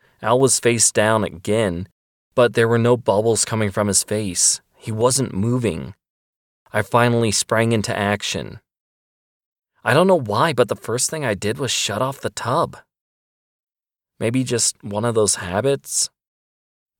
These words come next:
Like I said, I, I can't explain. But it was a quick motion, and then I pulled Al from the tub. The water was actually freezing. Maybe that helped me in the next step.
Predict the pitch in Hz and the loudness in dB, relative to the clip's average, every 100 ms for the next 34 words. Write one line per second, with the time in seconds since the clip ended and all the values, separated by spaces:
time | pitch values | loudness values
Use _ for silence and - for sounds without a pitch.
0 | - 127 135 131 - 127 73 71 101 - | -8 -4 -2 0 0 2 2 0 -2 -4
1 | - 113 107 - 127 131 - - - 123 | -8 -8 -8 -2 0 0 0 -4 -2 -2
2 | 107 85 57 - _ _ _ _ _ _ | -2 -6 -12 -18 _ _ _ _ _ _
3 | _ _ _ _ _ _ _ _ - 131 | _ _ _ _ _ _ _ _ 0 4
4 | 135 120 - - 135 135 113 110 - 95 | 4 2 -4 -2 -2 0 0 0 0 -4
5 | 82 82 _ _ 113 117 117 117 107 - | -6 -10 _ _ 0 4 4 4 0 2
6 | 113 - 101 95 - 101 95 - 110 98 | 2 2 -2 -2 -2 -2 -2 -2 0 0
7 | 80 90 _ _ _ _ _ _ _ _ | 0 -6 _ _ _ _ _ _ _ _
8 | _ - 104 104 110 120 101 104 - 107 | _ -6 0 2 4 2 2 0 -2 -4
9 | 110 - 110 98 - - - 135 117 107 | -6 -6 -6 -6 -8 -16 -4 -2 0 -2
10 | 95 80 92 - _ _ _ _ _ _ | -4 -8 -20 -20 _ _ _ _ _ _
11 | _ _ _ - 113 123 123 120 117 - | _ _ _ -2 2 2 4 2 0 0
12 | 120 117 120 107 98 98 98 - - - | 0 2 0 0 0 2 0 0 -2 0
13 | 101 101 | -2 -4